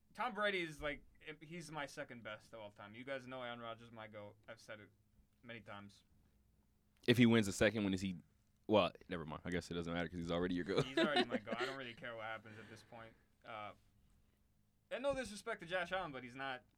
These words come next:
Speaker 1: Tom Brady at this point.
Speaker 2: That's
Speaker 1: So, no, I'm not too worried just because of the fact that good quarterback play is great, but as an organization, it's very hard to stay good. I don't think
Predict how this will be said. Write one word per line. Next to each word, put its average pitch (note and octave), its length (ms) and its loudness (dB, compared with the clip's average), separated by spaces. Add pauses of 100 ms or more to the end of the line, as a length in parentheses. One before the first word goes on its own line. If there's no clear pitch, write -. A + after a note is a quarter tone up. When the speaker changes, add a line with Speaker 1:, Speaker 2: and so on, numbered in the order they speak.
(140)
Speaker 1:
Tom B2 280 -8
Brady G#2+ 400 -8 (320)
at G#2 100 -20
this G#2+ 140 -20
point. F#2 280 -20 (1900)
Speaker 2:
That's C3+ 340 12 (340)
Speaker 1:
So, D3+ 400 -4 (300)
no, G#3+ 160 2
I'm G#3+ 160 4
not A3 220 4
too G#3 140 -12
worried F#3+ 420 -4
just E3+ 160 -14
because D3+ 240 -10
of D3+ 80 -12
the C#3+ 80 -8
fact C#3+ 320 -8
that C3+ 140 -6 (1160)
good F3 160 -10
quarterback F3+ 560 -2
play F3 260 -4
is B2 180 -8
great, E3 380 -6 (180)
but A#2+ 100 -8
as A#2+ 160 -8
an A#2+ 80 -12
organization, C#3 760 -8
it's A2 200 -16
very B2 240 -6
hard A#2 260 -8
to A2 80 -18
stay G#2+ 300 -16
good. G#2+ 200 -14 (400)
I C#3 100 0
don't D#3+ 260 -4
think D3+ 340 -8